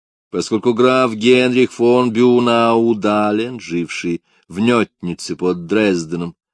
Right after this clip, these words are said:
прославился благодаря своей богатейшей библиотеке, секретарем и заведующим при кое был Винкельман, то Брюль, не давая превзойти себя, скупил огромное собрание книг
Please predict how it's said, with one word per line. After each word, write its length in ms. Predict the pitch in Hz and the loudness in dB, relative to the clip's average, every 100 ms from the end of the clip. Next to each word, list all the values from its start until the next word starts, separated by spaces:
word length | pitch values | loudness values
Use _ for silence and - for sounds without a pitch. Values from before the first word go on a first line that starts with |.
| _ _ _ | _ _ _
прославился 1000 | - 113 117 - 120 123 110 101 - 101 | 0 0 0 -2 -2 0 2 0 -2 -6
благодаря 420 | 95 95 98 101 | -4 -2 -2 -2
своей 360 | 98 98 98 95 | -4 -2 0 0
богатейшей 720 | 87 98 101 - 101 95 107 | -2 -2 -4 -2 -2 -2 -6
библиотеке, 840 | 95 98 101 90 98 95 90 64 - _ _ _ _ _ _ - - | -4 -2 -2 -2 -4 -4 -6 -14 -20 _ _ _ _ _ _ -20 -20
секретарем 960 | - - 120 110 123 120 127 135 143 143 | -16 -4 -2 0 0 2 4 4 4 2
и 20 | |
заведующим 880 | 104 104 104 98 101 98 - 104 98 | 2 4 4 2 2 0 -2 -4 -4
при 160 | 98 95 | -4 -4
кое 380 | - 95 92 | -2 0 0
был 320 | 85 95 95 - _ | 0 0 0 -2 _
Винкельман, 960 | - 87 107 107 98 135 135 151 185 208 - _ _ _ _ _ _ _ _ | -12 0 0 0 -2 -6 -6 -6 -8 -10 -16 _ _ _ _ _ _ _ _
то 160 | _ 78 | _ -10
Брюль, 400 | 73 101 175 110 _ _ _ _ _ _ _ - | -4 0 0 -2 _ _ _ _ _ _ _ -18
не 180 | - | -14
давая 360 | 78 82 87 98 | -8 -4 -2 -4
превзойти 640 | 101 139 147 160 - 185 | -4 -4 -2 -4 -4 -6
себя, 680 | 156 - 101 87 92 90 90 | -6 -4 -6 0 0 2 0
скупил 520 | 87 - - 104 139 147 | -4 -8 -10 -6 -4 -2
огромное 440 | 156 208 214 190 | -2 -4 -2 -4
собрание 500 | - 151 156 135 123 | -4 -4 -4 -2 -4
книг 380 | - 117 104 | -4 -4 -4